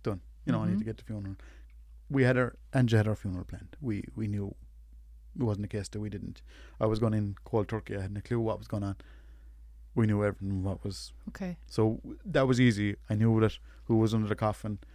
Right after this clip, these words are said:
Speaker 1: We knew who was standing. We knew where she wanted to be buried. And so that was, I knew that, I suppose that's when I,
Speaker 2: You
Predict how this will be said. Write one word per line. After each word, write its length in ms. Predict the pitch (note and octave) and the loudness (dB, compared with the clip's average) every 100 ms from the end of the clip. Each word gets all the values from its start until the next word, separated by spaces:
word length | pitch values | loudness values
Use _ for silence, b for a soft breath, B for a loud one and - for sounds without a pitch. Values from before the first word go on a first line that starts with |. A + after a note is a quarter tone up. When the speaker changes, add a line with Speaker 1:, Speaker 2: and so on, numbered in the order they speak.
| b b b b | b b b b
Speaker 1:
We 80 | G#2 | -4
knew 180 | F#2+ G#2 | 0 0
who 100 | G#2 | 0
was 120 | G2 | -2
standing. 500 | - G#2+ G2+ G#2 G#2+ | -2 -2 0 0 0
We 120 | G2 | 0
knew 120 | G2 G#2+ | 0 2
where 140 | G#2+ | 0
she 160 | - G#2 | -2 -6
wanted 160 | F#2+ | -6
to 60 | - | -6
be 80 | G2 | -2
buried. 340 | G#2+ G2+ G2+ - - | 0 0 -2 -10 -6
And 500 | G2 F#2 F2+ F#2 - - - - - - - | -2 -2 -4 -6 -10 -18 -20 -20 -20 -20 -6
so 160 | B2 | -4
that 260 | G#2 D3 - | 2 2 2
was, 420 | C3 A2 - - - | -4 -4 -8 -16 -6
I 60 | B2+ | 0
knew 180 | A#2 B2 | 2 4
that, 160 | B2+ - | 2 0
I 60 | A2+ | -4
suppose 180 | A#2+ | -2
that's 240 | A#2 A2 - | -2 -2 0
when 120 | A#2 | 2
I, 120 | A2+ | 2
Speaker 2:
You 100 | G#2 | 0